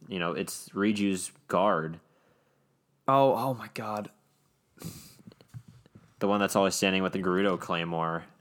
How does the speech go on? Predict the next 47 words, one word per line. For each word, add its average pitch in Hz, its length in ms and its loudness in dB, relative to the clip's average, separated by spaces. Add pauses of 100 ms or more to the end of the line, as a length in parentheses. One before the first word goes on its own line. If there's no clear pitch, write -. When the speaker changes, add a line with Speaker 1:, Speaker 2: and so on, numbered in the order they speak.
Speaker 2:
Valeria, 131 480 -6
is 175 80 -8
that - 80 -14
her - 180 -10
name? 196 300 -8 (720)
Speaker 1:
Valaria, 90 560 2
maybe? 104 500 0
Speaker 2:
Oh 131 220 -10
my - 100 -14 (120)
God. - 100 -18
<laughs> - 100 -14 (520)
Um, 123 300 2 (180)
Speaker 1:
Again, 113 420 4
we 135 100 8
don't 170 100 6
even 147 160 6
know 139 100 6
the 131 100 4
names 131 260 6
of 117 40 4
these 104 140 4
characters, 95 560 4
so 98 100 2
that's 101 220 4
how, 107 160 6
like, 92 220 2
out 92 240 4
there 82 340 2 (240)
they 92 320 2
really 90 380 4
are, 85 300 4
Speaker 2:
What 82 60 0
is 85 60 -8
her - 60 -6 (420)
Speaker 1:
realistically. 123 140 4
Speaker 2:
name? 127 420 2 (180)
It 190 80 6
is 220 160 4
Bullaria. 123 440 4
I 113 80 4
was 131 180 4
right. 143 280 4
Speaker 1:
Jesus, 113 380 -6
dude, 92 260 2
you 113 380 -2
are 82 320 2
on, 95 520 0